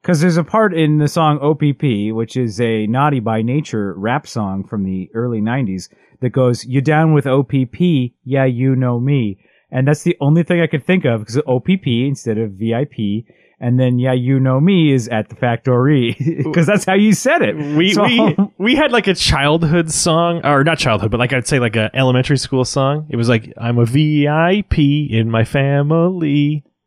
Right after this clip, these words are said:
Speaker 2: And,
Speaker 1: Oh, I
Speaker 2: yeah,
Speaker 1: see.
Speaker 2: so that's kinda where I was going with it.
Speaker 1: Oh, okay. I don't
Speaker 2: Yeah.
Speaker 1: know that song. I do
Speaker 2: No,
Speaker 1: not.
Speaker 2: I, I'm sure it was just one of those, like, classroom songs or something like that, right?
Speaker 1: Yeah, it's like some guy, you know, figured it out one day, and they're like,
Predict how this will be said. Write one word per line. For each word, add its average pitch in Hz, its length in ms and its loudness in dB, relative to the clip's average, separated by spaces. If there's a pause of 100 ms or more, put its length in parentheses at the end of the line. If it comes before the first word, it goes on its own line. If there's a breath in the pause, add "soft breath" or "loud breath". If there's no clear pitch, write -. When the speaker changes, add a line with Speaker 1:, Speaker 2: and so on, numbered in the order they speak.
(160)
Speaker 2:
And, - 120 -6 (140)
Speaker 1:
Oh, 127 200 2
I 123 160 0
Speaker 2:
yeah, 139 220 0
Speaker 1:
see. 117 60 0
Speaker 2:
so 123 200 2
that's 160 320 0
kinda 139 300 0
where 120 100 2
I 110 80 2
was 107 200 -4
going 113 280 0
with 98 220 -4
it. - 80 -12
Speaker 1:
Oh, 135 240 2
okay. 123 240 0
I 127 140 0
don't 131 260 0
Speaker 2:
Yeah. - 60 -4
Speaker 1:
know 123 160 0
that 107 180 -4
song. 92 420 -4
I 104 120 -4
do 104 140 -4
Speaker 2:
No, 110 120 4
Speaker 1:
not. 113 180 4
Speaker 2:
I, 123 140 2
I'm 160 180 0
sure 226 220 0
it - 20 4
was 139 140 2
just 123 180 0
one 117 160 2
of 110 80 2
those, 101 160 0
like, 95 140 -4
classroom 90 720 -4
songs 90 440 -4
or 95 100 -6
something 87 260 -8
like 85 180 -12
that, 87 260 -6
right? 92 220 -8 (100)
Speaker 1:
Yeah, 104 300 -2
it's 90 160 -12
like 113 140 -6
some 117 520 0
guy, 110 420 -2 (220)
you 120 160 -4
know, 98 260 -4 (120)
figured 104 240 -4
it 98 100 -4
out 101 140 -6
one 107 240 -4
day, 107 220 -2
and 110 100 -6
they're 107 80 -4
like, 107 160 -6